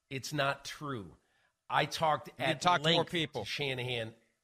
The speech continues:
Speaker 1: Hey.
Speaker 2: Oh, and he always
Speaker 1: I'm
Speaker 2: tells
Speaker 1: just
Speaker 2: the
Speaker 1: telling
Speaker 2: truth.
Speaker 1: you. Not true. Not true. It just
Speaker 2: Okay.
Speaker 1: Are you
Speaker 2: Talk
Speaker 1: telling
Speaker 2: to his
Speaker 1: me
Speaker 2: dad.
Speaker 1: then? Are you telling me? Are you telling me that someone could have talked Kyle Shanahan into giving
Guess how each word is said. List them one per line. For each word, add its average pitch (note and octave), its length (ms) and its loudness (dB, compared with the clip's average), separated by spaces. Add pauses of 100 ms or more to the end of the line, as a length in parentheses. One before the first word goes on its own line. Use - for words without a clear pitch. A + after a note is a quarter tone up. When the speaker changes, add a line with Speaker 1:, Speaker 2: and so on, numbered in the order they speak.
(640)
Speaker 1:
Hey. A#2+ 340 -2
Speaker 2:
Oh, B3 240 6
and G3 80 -2
he B3+ 120 2
always D4 280 8
Speaker 1:
I'm - 40 2
Speaker 2:
tells C4+ 240 6
Speaker 1:
just A#3 100 -2
Speaker 2:
the E3+ 60 4
Speaker 1:
telling F3+ 240 6
Speaker 2:
truth. - 180 -8 (880)
Speaker 1:
you. A#2+ 60 -8
Not C#3 220 -2
true. C3 300 -4 (280)
Not C3 280 -2
true. D#3+ 300 -2 (200)
It D#3+ 140 -2
just F#3+ 220 0
Speaker 2:
Okay. D#3 280 0 (140)
Speaker 1:
Are D#3+ 100 4
you G3 200 4
Speaker 2:
Talk A#3 80 -6
Speaker 1:
telling A#3 320 6
Speaker 2:
to G#3+ 60 0
his G3 80 4
Speaker 1:
me F3 60 4
Speaker 2:
dad. E3+ 300 6
Speaker 1:
then? B2 140 -12
Are D3+ 80 0
you F#3 160 0
telling A3 420 4
me? C#3 300 0 (180)
Are C#3+ 80 -4
you F3+ 160 0
telling G#3+ 420 2
me C3+ 380 -2 (180)
that D3+ 200 0
someone C#3 760 0 (360)
could F#3 180 0
have D3+ 180 -4
talked F3+ 440 0
Kyle F3+ 280 4
Shanahan A#2+ 680 -2 (320)
into E3+ 260 2
giving D3 580 -2